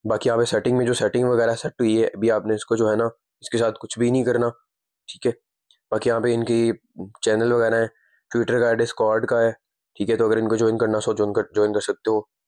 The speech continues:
उसके लिए अपडेट्स वगैरह के लिए। बाकी यहाँ पे सिक्योरिटी टू फैक्टर ऑथेंटिकेशन, इसको आप इनेबल करके अटैच करना चाहो तो इसको भी अटैच कर सकते हो आप, ठीक है। इसको अटैच कैसे करना है,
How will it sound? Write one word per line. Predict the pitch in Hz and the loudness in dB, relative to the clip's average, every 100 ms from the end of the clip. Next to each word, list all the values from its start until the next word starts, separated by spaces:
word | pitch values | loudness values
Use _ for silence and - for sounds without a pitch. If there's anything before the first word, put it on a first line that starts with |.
| _ _ _ _ - | _ _ _ _ -20
उसके | - 110 | -6 -2
लिए | 104 104 101 95 90 - _ _ _ _ _ _ _ _ _ _ _ _ _ _ _ _ - | 0 2 2 2 0 -6 _ _ _ _ _ _ _ _ _ _ _ _ _ _ _ _ -8
अपडेट्स | 110 113 107 | -2 -2 0
वगैरह | 104 101 | 0 0
के | 98 | 0
लिए। | 90 92 | -4 -2
बाकी | 98 117 | 0 0
यहाँ | 113 | 0
पे | 117 | -2
सिक्योरिटी | - 107 113 113 123 | -4 -2 0 2 0
टू | 120 | -4
फैक्टर | - 107 - - | -4 -4 0 -2
ऑथेंटिकेशन, | - 107 113 113 120 120 120 _ _ _ _ - | 0 -2 -2 -2 -2 -4 -4 _ _ _ _ -14
इसको | - 120 | -4 -2
आप | 113 - _ _ - | -2 -10 _ _ -4
इनेबल | 117 123 127 135 131 - _ _ _ _ - | 0 2 2 0 -2 -6 _ _ _ _ -4
करके | 117 117 - | -2 0 0
अटैच | 113 117 117 | 0 0 0
करना | 127 117 120 | -2 0 0
चाहो | 117 117 | 0 0
तो | 120 | 0
इसको | - 117 | -2 0
भी | 120 - | 0 -2
अटैच | - 107 - | -2 -2 0
कर | 110 | -4
सकते | 110 107 - 110 | -4 -6 -2 0
हो | 110 95 | 2 0
आप, | 90 - _ _ _ _ | -2 -10 _ _ _ _
ठीक | 98 113 | -6 -4
है। | 120 _ _ _ _ _ _ _ _ _ | -6 _ _ _ _ _ _ _ _ _
इसको | - - | -8 -2
अटैच | 127 127 | 0 0
कैसे | 139 127 | 0 0
करना | 131 127 | 0 2
है, | 135 131 | 0 -2